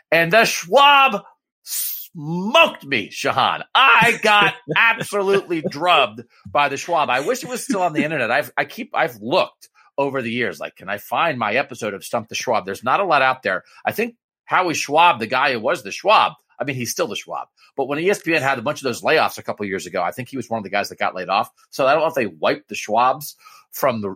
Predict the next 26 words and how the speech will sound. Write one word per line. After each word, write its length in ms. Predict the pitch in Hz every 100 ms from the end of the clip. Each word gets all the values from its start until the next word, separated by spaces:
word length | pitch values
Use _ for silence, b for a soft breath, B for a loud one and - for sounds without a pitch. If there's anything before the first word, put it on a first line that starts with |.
| _
from 300 | - 123 107 95
the, 180 | 95
uh, 300 | 95 85 80 80
the, 160 | 95
the 140 | 92 110
library 680 | 98 113 120 143 143 165 -
at 140 | 120
E 120 | 113 127
S 180 | 127
P 200 | - 123
N. 280 | 113 127 156 - B B _
But 260 | - 156 151 _ -
I 220 | 151 214
won. 480 | 220 180 208 156 135
I, 160 | 143
so 180 | 143 151
I, 140 | 143 147
I 120 | 139
got 340 | 131 175 190
to 60 | -
the 100 | 170
final 360 | - 175 175 151
round. 440 | 151 160 104 95 _ _ _
I 160 | 151 226
won 540 | 202 202 180 175 175 _ _ _ -
nothing. 420 | 101 147 -